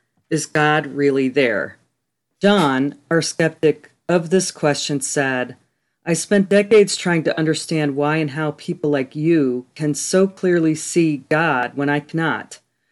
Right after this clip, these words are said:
So I figure you must have grappled with some of these mysteries in the past and always enjoying hearing any insights.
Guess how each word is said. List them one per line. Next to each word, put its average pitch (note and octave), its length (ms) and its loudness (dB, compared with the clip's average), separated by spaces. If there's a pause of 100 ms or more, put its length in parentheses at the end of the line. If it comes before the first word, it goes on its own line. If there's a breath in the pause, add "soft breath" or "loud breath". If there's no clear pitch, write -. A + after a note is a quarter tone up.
(180)
So - 120 0
I F3 60 6
figure G3+ 640 4
you F#3+ 180 4
must A#3 240 0
have F3 140 -2
grappled F3+ 420 0
with D3 160 0
some D#3+ 180 -4
of D#3+ 120 -2
these D3+ 240 -2
mysteries C#3+ 440 -4
in C#3 60 -4
the C3+ 100 -2
past B2 600 -6 (640)
and F3 420 2
always G#3 320 4
enjoying E3+ 460 0
hearing E3 400 0
any D3+ 140 2
insights. - 800 -6